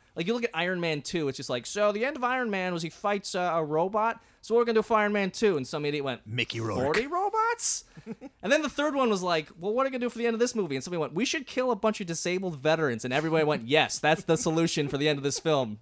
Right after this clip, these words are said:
Speaker 1: Kill those disabled veterans." And
Speaker 2: I
Speaker 1: everybody wa-, and everybody just applauded.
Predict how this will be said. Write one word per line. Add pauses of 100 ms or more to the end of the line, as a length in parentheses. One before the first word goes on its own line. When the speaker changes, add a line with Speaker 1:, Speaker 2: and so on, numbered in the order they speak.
Speaker 1:
Kill
those (120)
disabled
veterans." (460)
And
Speaker 2:
I
Speaker 1:
everybody
wa-,
and
everybody
just
applauded.